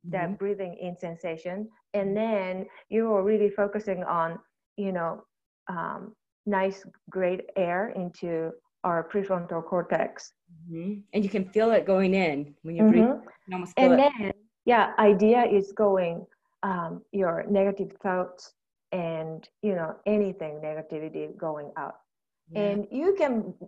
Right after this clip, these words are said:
Speaker 1: breathe through out nose, but, you know, more air going through your mouth.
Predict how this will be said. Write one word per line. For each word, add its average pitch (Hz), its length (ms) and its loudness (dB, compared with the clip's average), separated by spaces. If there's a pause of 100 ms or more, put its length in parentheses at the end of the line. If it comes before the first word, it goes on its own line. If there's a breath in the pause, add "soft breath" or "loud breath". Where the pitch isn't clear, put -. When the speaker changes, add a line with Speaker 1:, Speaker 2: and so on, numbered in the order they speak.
(380)
Speaker 1:
breathe 208 520 0 (160)
through 190 260 2 (220)
out 190 280 4
nose, 180 320 -2
but, 180 220 -2 (720 loud breath)
you 220 160 4
know, 180 220 2
more 226 840 2
air 170 540 0
going 175 560 -2 (100)
through 160 280 -8
your 147 160 -10
mouth. 151 360 -10